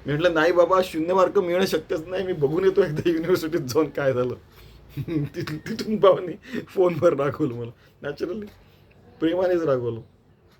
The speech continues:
ठीक आहे, मग युनिव्हर्सिटीत गेलो, व्हाईस चान्सलरला भेटलो की, अ, "शून्य मार्क कसा मिळाला?" म्हटलं, "तुम्ही आत्ता एको-, अठराशे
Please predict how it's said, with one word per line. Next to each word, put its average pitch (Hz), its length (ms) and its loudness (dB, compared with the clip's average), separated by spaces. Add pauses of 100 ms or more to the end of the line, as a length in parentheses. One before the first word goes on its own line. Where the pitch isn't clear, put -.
(1040)
ठीक 151 220 -6
आहे, 175 100 -2 (680)
मग 120 260 -2 (200)
युनिव्हर्सिटीत 156 520 0
गेलो, 165 260 -6 (240)
व्हाईस - 220 -14
चान्सलरला 147 440 -6
भेटलो 135 320 -4 (1700)
की, 110 420 -4
अ, 98 100 -4 (1800)
"शून्य 131 420 -4
मार्क 190 260 -4
कसा 190 280 -8
मिळाला?" 196 400 -8 (640)
म्हटलं, 151 240 -2
"तुम्ही 185 180 0
आत्ता 156 380 2 (380)
एको-, 151 420 -2
अठराशे 175 420 0